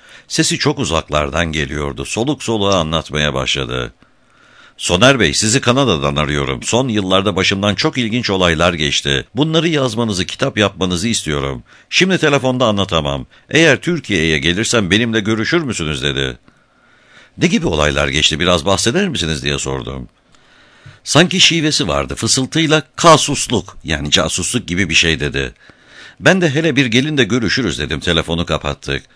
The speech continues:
Aradan zaman geçti. Bu telefon görüşmesini unuttum. Bir gün Star T V'deki danışmadan aradılar. Bir bayan ziyaretçim vardı.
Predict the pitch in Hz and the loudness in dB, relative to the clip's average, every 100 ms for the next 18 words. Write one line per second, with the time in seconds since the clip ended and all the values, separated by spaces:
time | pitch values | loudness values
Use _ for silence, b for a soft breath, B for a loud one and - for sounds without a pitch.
0 | B B B 131 143 139 101 95 101 85 | B B B -2 2 0 0 -2 0 -2
1 | 69 - 85 90 95 78 71 92 76 73 | 0 0 0 -4 -2 -2 -2 -2 -2 -4
2 | 73 71 - 73 69 69 - 65 57 - | -4 -4 -4 -4 -6 -8 -8 -8 -10 -18
3 | B B B B B B 180 196 185 - | B B B B B B 2 2 2 0
4 | - 165 139 92 80 78 76 82 98 80 | 0 -2 -4 -2 -2 0 -2 -2 0 0
5 | 78 76 76 76 73 73 67 71 64 - | 0 -2 -2 -2 -2 -4 -6 -6 -8 -8
6 | 107 131 135 95 87 98 73 80 80 78 | -4 -4 0 2 2 0 0 0 0 0
7 | - 78 69 71 65 69 64 | -2 -2 -4 -6 -6 -8 -10